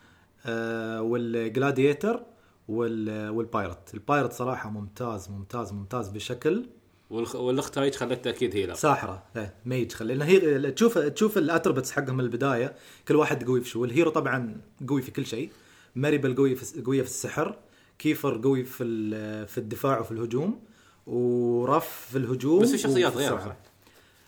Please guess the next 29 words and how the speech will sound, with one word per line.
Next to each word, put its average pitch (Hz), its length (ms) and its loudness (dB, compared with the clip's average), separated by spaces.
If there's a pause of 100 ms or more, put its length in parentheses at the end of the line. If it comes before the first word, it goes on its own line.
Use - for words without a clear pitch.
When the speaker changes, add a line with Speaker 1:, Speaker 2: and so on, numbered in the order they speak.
(160)
Speaker 1:
آه، 139 200 0
في 175 720 6
شخصيتين 165 760 -2
إضافيات، 139 760 0
ما 143 100 -2
Speaker 2:
في 139 60 2
Speaker 1:
بقول 131 40 4
لكم 139 120 4
شو 143 120 -2
Speaker 2:
الشيبة. 117 420 2 (400)
Speaker 1:
ما، 156 180 2
ما 151 140 2
ب-، 156 100 0
هي 143 120 0
الشيبة 143 380 4
والبنت 127 460 0
اللي 120 180 -4
على 117 80 -4
اليمين، 131 260 0
ما 143 100 2
بقول 143 120 2
لكم 139 160 -6
شو 135 140 -4
دورهم 135 300 2
في 127 60 -10
اللعبة 123 340 -4
ومتى 127 220 -2
بيطلعون 127 580 -2
وشو 117 520 0